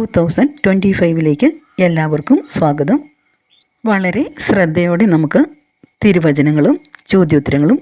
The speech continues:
പഠിക്കാം. പ്രഭാഷകന്റെ പുസ്തകം അൻപതാം അധ്യായത്തിൽ നിന്നുള്ള ചോദ്യോത്തരങ്ങൾ. അൻപതാം അധ്യായത്തിൽ എത്ര വാക്യങ്ങളുണ്ട്? ഇരുപത്തി ഒൻപത്. അൻപതാം അധ്യായത്തിലെ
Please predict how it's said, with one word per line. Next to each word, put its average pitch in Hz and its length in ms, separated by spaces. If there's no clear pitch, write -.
പഠിക്കാം. 156 380
പ്രഭാഷകന്റെ 226 760
പുസ്തകം 170 420
അൻപതാം 214 520
അധ്യായത്തിൽ 175 500
നിന്നുള്ള 160 400
ചോദ്യോത്തരങ്ങൾ. 151 680
അൻപതാം 254 580
അധ്യായത്തിൽ 185 640
എത്ര 208 340
വാക്യങ്ങളുണ്ട്? 180 720
ഇരുപത്തി 214 520
ഒൻപത്. 175 440
അൻപതാം 247 480
അധ്യായത്തിലെ 170 540